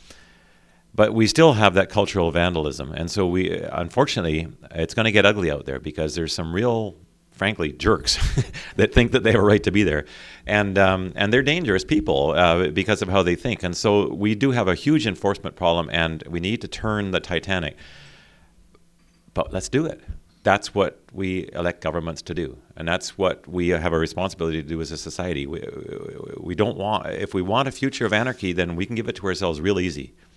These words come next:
by not dealing with these things. Um, it's not gonna be easy, but it's gotta be done. So yeah, enforcement, proper trail design,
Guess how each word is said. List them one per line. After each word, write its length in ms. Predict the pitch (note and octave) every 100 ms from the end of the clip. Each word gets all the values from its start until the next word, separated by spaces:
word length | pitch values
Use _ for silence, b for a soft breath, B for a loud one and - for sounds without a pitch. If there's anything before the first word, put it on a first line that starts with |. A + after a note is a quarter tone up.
| _
by 80 | D#2+
not 180 | E2
dealing 220 | F2+ E2+ D2+
with 100 | C#2
these 200 | C#2+ D2
things. 260 | B1 - b b b b b b
Um, 340 | - D2 C#2+ D2
it's 160 | D#2+ G#2
not 140 | A2
gonna 120 | A#2+
be 100 | G2+
easy, 180 | G#2+ F#2
but 80 | E2+
it's 120 | D2+
gotta 180 | F2+ E2+
be 100 | C#2+
done. 300 | D#2+ C2+ - - - -
So 420 | - G#2 F#2 F#2 -
yeah, 280 | G2+ E2
enforcement, 720 | D#2+ F#2 - A#2+ - B2 A#2 -
proper 340 | A2 A2 A2+
trail 240 | - G#2+
design, 480 | F#2+ F2+ F#2 F2+ F2+